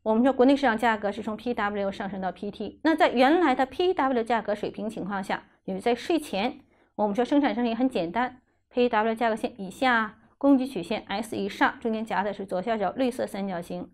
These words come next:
A。那么消费者剩余是P W价格线以上，需求曲线 D 以下的全部区域，那么应该是五部分面积。粉梯形，这个时候我们设的是 F，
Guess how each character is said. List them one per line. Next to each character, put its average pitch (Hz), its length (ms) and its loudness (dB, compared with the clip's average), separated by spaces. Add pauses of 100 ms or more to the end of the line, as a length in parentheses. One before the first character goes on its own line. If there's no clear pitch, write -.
A。 - 300 -4 (680)
那 339 100 4
么 370 120 6
消 427 140 6
费 453 80 6
者 311 100 6
剩 320 200 4
余 254 200 4
是 240 120 0
P 294 180 -6
W 254 220 4
价 262 140 2
格 254 60 0
线 254 200 -6
以 196 120 -4
上， 233 380 0
需 226 140 -4
求 214 80 2
曲 220 120 -8
线 226 260 -4
D 277 140 0
以 202 240 -6
下 262 240 -2
的 196 80 -4
全 214 240 -4
部 294 80 0
区 214 220 -2
域， - 220 -2 (280)
那 247 120 4
么 247 280 4
应 233 160 -2
该 208 220 -2
是 190 380 -4 (360)
五 196 180 -4
部 220 120 -4
分 233 160 0
面 190 200 -4
积。 165 240 -10 (400)
粉 294 220 6
梯 415 160 2
形， 240 320 0
这 269 140 -2
个 240 80 0
时 233 100 -2
候 214 60 0
我 - 20 -4
们 185 100 -8
设 240 140 0
的 208 80 -2
是 - 120 -6
F， 190 600 -4